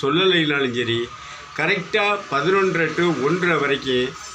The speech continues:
எவ்வளவு நேரம் நீங்க அந்த பௌர்ணமி வெளிச்சத்தை நீங்க உள்வாங்குறீங்களோ, அந்த அளவுக்கு அந்த ஈசன், எல்லாம் பாருங்க. இது வந்து இந்த ஆவணி மாசம் யாருக்குரியது? சூரிய பகவானுக்குரியது. அதனால ஆவணி ஞாயிற்றுக்கிழமையை விசேஷமா கொண்டாடுவாங்க.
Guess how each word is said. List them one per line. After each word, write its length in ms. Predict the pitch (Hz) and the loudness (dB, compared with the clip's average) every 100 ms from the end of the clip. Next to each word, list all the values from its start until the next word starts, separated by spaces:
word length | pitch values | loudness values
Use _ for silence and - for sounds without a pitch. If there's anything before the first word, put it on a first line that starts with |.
| - | -8
எவ்வளவு 640 | 127 156 170 226 226 208 | 0 0 2 2 4 2
நேரம் 320 | 175 170 202 202 | 2 2 2 2
நீங்க 200 | 180 147 | 2 2
அந்த 180 | 127 | 0
பௌர்ணமி 560 | 113 131 156 185 185 165 | 0 2 2 4 2 2
வெளிச்சத்தை 480 | 139 147 147 131 139 | 0 -2 -6 -4 -4
நீங்க 220 | 127 123 | -2 -4
உள்வாங்குறீங்களோ, 920 | 113 156 170 147 127 120 113 117 117 120 - - | -2 0 2 0 0 -2 0 -2 -2 -6 -18 -12
அந்த 380 | 113 143 185 175 | -4 -2 0 0
அளவுக்கு 480 | 165 175 196 175 196 | 0 2 0 0 -2
அந்த 240 | 165 147 123 | 0 -2 -4
ஈசன், 540 | 131 170 175 165 120 107 - - - | -4 -2 0 -2 -4 -8 -16 -20 -8
எல்லாம் 240 | 139 147 | -4 -2
பாருங்க. 300 | 147 151 170 | 0 0 0
இது 300 | 196 135 139 | -2 -2 -2
வந்து 280 | 160 170 180 | 0 2 2
இந்த 180 | 175 131 | 2 0
ஆவணி 440 | 135 170 185 170 | 0 2 2 2
மாசம் 640 | 151 139 135 151 160 226 - - - - | 2 0 -2 -2 -2 -4 -10 -20 -18 -4
யாருக்குரியது? 1040 | 147 190 185 170 170 165 165 160 190 226 - - - | 0 2 0 2 2 4 2 4 2 2 -2 -20 -20
சூரிய 420 | - 240 277 247 | -8 -4 -2 0
பகவானுக்குரியது. 840 | 190 175 160 151 147 147 127 120 107 110 - - | 2 4 4 2 0 -2 0 0 0 -6 -14 -6
அதனால 440 | 135 165 175 185 | 0 2 2 2
ஆவணி 400 | 214 160 196 214 | 4 4 4 2
ஞாயிற்றுக்கிழமையை 760 | 202 175 165 160 156 143 160 185 | 2 2 2 2 0 0 2 2
விசேஷமா 500 | 143 175 165 175 170 | 2 0 0 2 2
கொண்டாடுவாங்க. 680 | 151 143 139 123 120 113 | 0 0 0 0 -2 -2